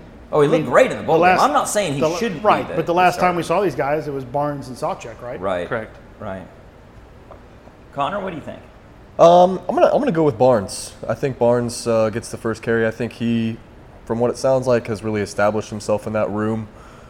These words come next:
Speaker 4: Um, and I don't know. I, I do, I do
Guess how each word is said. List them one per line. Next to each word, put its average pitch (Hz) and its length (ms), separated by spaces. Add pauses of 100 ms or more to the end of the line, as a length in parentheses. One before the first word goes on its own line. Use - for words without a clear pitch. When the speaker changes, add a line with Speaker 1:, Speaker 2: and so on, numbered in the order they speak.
(120)
Speaker 4:
Um, 92 560 (960)
and 135 140
I 156 40
don't 180 100
know. 151 160
I, 131 320
I 143 40
do, 151 240
I 135 120
do 143 560